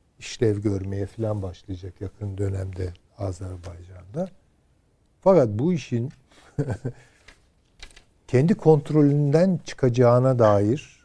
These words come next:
Rus algısı kuvvetleniyor. Her ne kadar Karabağ'a oturdularsa da, yani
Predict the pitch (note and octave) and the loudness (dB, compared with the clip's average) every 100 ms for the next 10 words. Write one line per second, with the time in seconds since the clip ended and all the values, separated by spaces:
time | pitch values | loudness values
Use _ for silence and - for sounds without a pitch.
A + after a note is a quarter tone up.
0 | _ A2+ F3 - - G2+ F#2+ G2 - G#3 | _ 0 2 0 -4 -2 -4 -8 -10 -10
1 | - A#2+ A2+ G#2 - G#2 G#2 G2 E2+ _ | -8 -6 -4 -4 -4 -2 -2 -6 -8 _
2 | _ _ _ _ _ _ _ _ _ _ | _ _ _ _ _ _ _ _ _ _
3 | _ - A2+ B2 B2+ A#2 G#2 G2 - A#2 | _ -4 -2 0 -2 -2 -4 -2 0 0
4 | G#2+ G2+ F#2+ G#2+ - C3 C3+ D3+ D3+ - | 0 -2 -4 -2 0 2 4 6 6 2
5 | F2+ - - _ _ _ _ A2+ - _ | -8 -8 -20 _ _ _ _ -20 -20 _
6 | _ F#2 | _ -20